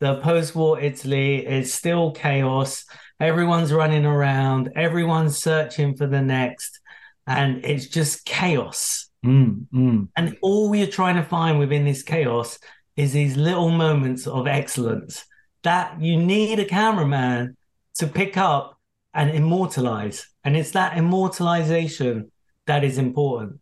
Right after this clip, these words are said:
Speaker 1: because without that, it means nothing.
Speaker 2: Yeah, and the, that chaos begins in Marcello's own, own life. We'll just use Marcello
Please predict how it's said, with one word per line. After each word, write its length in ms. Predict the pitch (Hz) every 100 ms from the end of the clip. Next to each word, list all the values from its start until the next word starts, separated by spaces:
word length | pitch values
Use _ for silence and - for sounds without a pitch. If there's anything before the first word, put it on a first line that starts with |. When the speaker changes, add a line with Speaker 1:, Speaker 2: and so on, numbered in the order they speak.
| _ _ _ _
Speaker 1:
because 580 | 151 143 165 160 151 - _ _
without 420 | 147 156 196 214 180
that, 280 | 175 139
it 40 | 127
means 280 | 139 135 123
nothing. 340 | 131 - 98 - _ _ _ _ _
Speaker 2:
Yeah, 360 | 139 147 131
and 120 | 175 180
the, 180 | 175 170
that 260 | 165 170
chaos 300 | - 208 147
begins 500 | - 135 170 160 147
in 100 | 135
Marcello's 680 | 131 131 - 131 127 117 117 -
own, 480 | 151 147 131 127 -
own 220 | 139 139
life. 300 | 127 147 139
We'll 80 | 175
just 160 | 214 180
use 140 | 196
Marcello 680 | 170 147 185 180 175 160 160